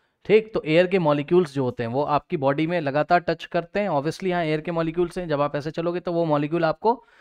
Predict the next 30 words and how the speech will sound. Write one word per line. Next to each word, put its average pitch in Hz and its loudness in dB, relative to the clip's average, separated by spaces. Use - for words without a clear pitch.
रोकने 139 0
की 190 -6
कोशिश 185 -2
करेंगे, 202 2
यानी 170 2
कि 185 -2
आप 160 4
ऐसे 156 0
जा 190 6
रहे 220 8
हो, 220 4
एयर 160 4
रेजिस्टेंस 156 -4
ऐसे 131 -2
लग 110 -6
रहा 110 -6
है। 107 -10
तो 127 -12
दो 196 8
फोर्स 143 -2
होते 120 -6
हैं, 120 -4
ऐसी 151 -4
बात 165 2
नहीं 147 -4
है, 113 -6
फ्रिक्शनल 165 -8
फोर्स 190 -6
होता 196 -4
है 254 -2